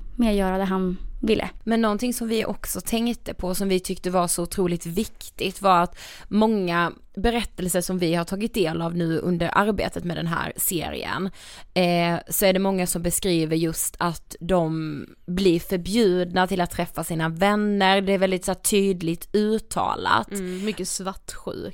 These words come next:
Speaker 2: Ja, precis.
Speaker 3: Mm.
Speaker 2: Men för Anders var det ju inte så i ert fall, att han, han tillät dig att träffa dina vänner
Speaker 1: Ja.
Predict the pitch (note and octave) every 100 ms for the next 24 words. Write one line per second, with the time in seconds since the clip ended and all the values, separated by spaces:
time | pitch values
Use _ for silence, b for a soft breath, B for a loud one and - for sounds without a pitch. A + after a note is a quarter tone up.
0 | A#3 A3 A3+ A3 A2+ B2+ G3+ G3 F#3 F#3
1 | - G#3+ G#3 G#3 - F#3+ G#3+ G#3 F3 F3+
2 | - A3+ G3+ F#3+ F#3+ F#3 F3+ E3 - -
3 | - - D#3+ D#3+ E3+ F3 D#3+ D#3 F3+ F#3
4 | E3+ A3 A#3 F#3 F#3+ F3 E3+ E3+ F#3 E3+
5 | E3 E3+ E3 E3 E3 E3+ D#3+ - F#2+ B3
6 | A3+ F3+